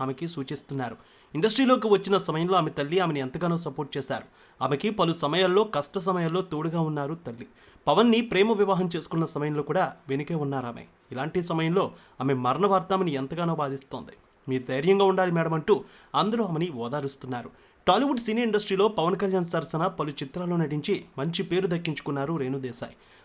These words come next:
ఆయనతోనే సహజీవనం చేసి అకీరానందన్కు జన్మనిచ్చారు. కొడుకు సమక్షంలోనే వివాహం చేసుకున్నారు. ఆ తర్వాత ఆద్య అనే అమ్మాయి పుట్టింది. బిడ్డ పుట్టిన తర్వాత కొన్నేళ్లకు వీరిద్దరి మధ్య మనస్పర్ధలు రావడంతో విడిపోయారు.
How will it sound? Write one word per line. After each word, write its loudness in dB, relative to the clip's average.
ఆయనతోనే 6
సహజీవనం 2
చేసి -4
అకీరానందన్కు 2
జన్మనిచ్చారు. -6
కొడుకు 2
సమక్షంలోనే 0
వివాహం 0
చేసుకున్నారు. -4
ఆ 4
తర్వాత 4
ఆద్య 4
అనే 6
అమ్మాయి 0
పుట్టింది. -10
బిడ్డ 0
పుట్టిన 2
తర్వాత 2
కొన్నేళ్లకు -2
వీరిద్దరి -2
మధ్య -2
మనస్పర్ధలు -4
రావడంతో -2
విడిపోయారు. -4